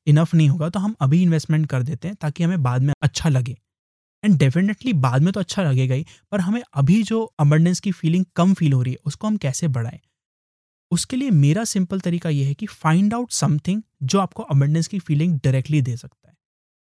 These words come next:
बहुत ही कोई छोटी चीज़ जो आपको अच्छा फील करा सकती है। For me, this is purchasing toys that I care about। तो मेरे पास एक ट्रांसफॉर्मर का टॉय है जो आपने मुझे गिफ्ट किया था।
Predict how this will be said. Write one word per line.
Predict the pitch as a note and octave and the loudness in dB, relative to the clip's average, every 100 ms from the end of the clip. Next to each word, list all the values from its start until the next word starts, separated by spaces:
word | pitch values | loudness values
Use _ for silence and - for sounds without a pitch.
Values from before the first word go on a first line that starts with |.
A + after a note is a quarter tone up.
| C#3+ | -2
बहुत | D#3+ G#3 | -2 -2
ही | A#3 | -4
कोई | A3+ | -6
छोटी | A3 - D3 G3 | -6 -4 -4 -4
चीज़ | F#3 C#3 C#3 | -4 -4 -4
जो | D#3+ | -6
आपको | D#3+ - | -6 -10
अच्छा | - B2 - D3 | -20 -16 -6 -4
फील | C#3 | -2
करा | B2+ B2 B2 | -4 -6 -8
सकती | - - _ | -12 -18 _
है। | _ _ _ _ _ _ | _ _ _ _ _ _
For | F3 F3 | 4 6
me, | D3+ A#3 - D#3 | 4 2 -4 0
this | D3+ G#3+ | 0 0
is | G#3 C#3+ | 0 2
purchasing | B2+ - D3+ E3 G#3+ - - | 2 2 2 2 0 -4 0
toys | C#3+ F3 F3 | 2 2 0
that | D3 | -2
I | D#3 E3+ - | -4 -6 -4
care | B2+ A#2 | -4 -4
about। | C3 - - _ _ _ _ _ | -8 -14 -18 _ _ _ _ _
तो | D#3 | 4
मेरे | D#3+ D#3 | 6 4
पास | F#3+ F#3 | 0 -6
एक | G3 - | -8 -4
ट्रांसफॉर्मर | C3+ C3 D3 D3 E3+ | -2 0 0 0 0
का | F3+ | -2
टॉय | D#3+ D3 | -2 0
है | D#3+ | 0
जो | D#3 | 0
आपने | E3+ C3+ - D3+ | -2 -4 -2 0
मुझे | D#3 C#3+ | 0 0
गिफ्ट | C3 C3 | -2 -4
किया | - C3 | -6 -6
था। | B2+ D#3 | -6 -8